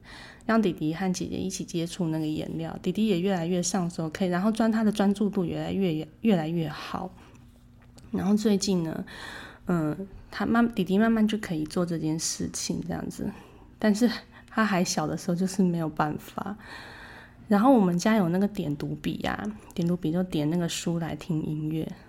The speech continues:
然后姐姐其实，其实她大概，嗯，两岁半之后呢，她的专注力就越来越好了，她可以一个人静静的看一本书看很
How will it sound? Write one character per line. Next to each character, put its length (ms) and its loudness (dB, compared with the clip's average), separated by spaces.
然 140 2
后 80 6
姐 180 0
姐 140 0
其 340 2
实， 20 2
其 300 0
实 320 2
她 160 0
大 160 4
概， 800 2
嗯， 320 2
两 240 -2
岁 520 4
半 320 4
之 200 2
后 160 4
呢， 100 2
她 140 2
的 100 6
专 260 6
注 220 6
力 180 6
就 260 4
越 140 2
来 140 2
越 240 0
好 280 -6
了， 200 -2
她 140 -2
可 140 4
以 360 4
一 80 2
个 300 2
人 260 0
静 180 2
静 160 2
的 120 0
看 200 -4
一 60 0
本 180 -4
书 160 -6
看 220 -8
很 140 -4